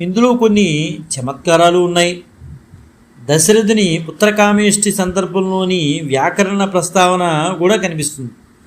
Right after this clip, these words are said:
అదేవిధంగా మిగతా రామాయణాలకి విభిన్నంగా కూడా ఈ రామాభ్యుదయం మనకు కనిపిస్తూ ఉంటుంది. శూర్పణఖ ముక్కు చెవులు కోసింది లక్ష్మణుడు కాదని చెప్పడం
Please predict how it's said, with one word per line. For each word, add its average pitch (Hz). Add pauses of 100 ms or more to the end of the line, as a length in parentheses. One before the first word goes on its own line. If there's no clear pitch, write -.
(320)
అదేవిధంగా 240 (840)
మిగతా 233
రామాయణాలకి 226
విభిన్నంగా 202
కూడా 196 (140)
ఈ 175
రామాభ్యుదయం 175
మనకు 175
కనిపిస్తూ 151
ఉంటుంది. 123 (760)
శూర్పణఖ 226
ముక్కు 190
చెవులు 214
కోసింది 196
లక్ష్మణుడు 196
కాదని 190
చెప్పడం 170